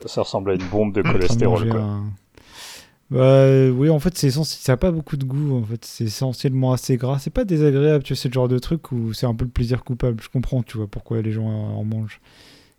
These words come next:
Speaker 2: Mais j'ai pas été retourné par la spécialité, euh. Donc voilà, je recommande, euh, tièdement le, le pain, euh, le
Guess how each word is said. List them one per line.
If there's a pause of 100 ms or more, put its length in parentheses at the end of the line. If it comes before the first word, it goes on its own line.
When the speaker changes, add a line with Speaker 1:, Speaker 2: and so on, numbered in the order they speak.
Speaker 2:
Mais
j'ai
pas
été
retourné
par
la
spécialité,
euh.
Donc
voilà,
je
recommande,
euh,
tièdement
le,
le
pain,
euh, (240)
le